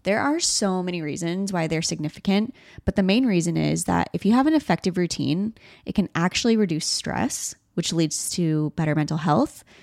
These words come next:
which can lead to more time relaxing and less anxiety,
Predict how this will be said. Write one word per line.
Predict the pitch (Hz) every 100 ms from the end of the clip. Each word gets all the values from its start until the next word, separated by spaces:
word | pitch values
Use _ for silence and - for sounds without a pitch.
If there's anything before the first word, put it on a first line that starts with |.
| - _
which | 165 -
can | -
lead | 170 165
to | 180
more | 165 160
time | - 131 127
relaxing | 135 220 262 262 - 262 247
and | 226
less | 180 -
anxiety, | 160 165 208 208 202 202 196